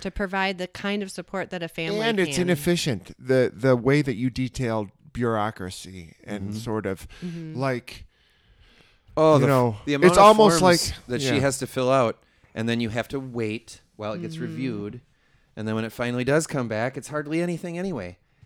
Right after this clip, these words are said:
Speaker 3: And if you make too much money, it dri-,
Speaker 1: Then
Speaker 3: dries
Speaker 1: it
Speaker 3: up.
Speaker 1: dri-,
Speaker 3: You don't
Speaker 1: it's
Speaker 3: get any help.
Speaker 1: that gap between you make less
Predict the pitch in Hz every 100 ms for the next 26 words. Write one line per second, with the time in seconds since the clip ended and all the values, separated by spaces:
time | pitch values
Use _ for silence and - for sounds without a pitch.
0 | - 151 185 175 - _ 151 139 165 165
1 | - 175 160 - 165 185 156 151 135 151
2 | 139 185 214 226 220 226 - - 247 170
3 | 185 190 185 247 240 - 202 226 247 202
4 | - 214 202 220 202 190 180 - _ _
5 | - 214 226 220 214 - - _ - 185
6 | 196 202 240 254 - -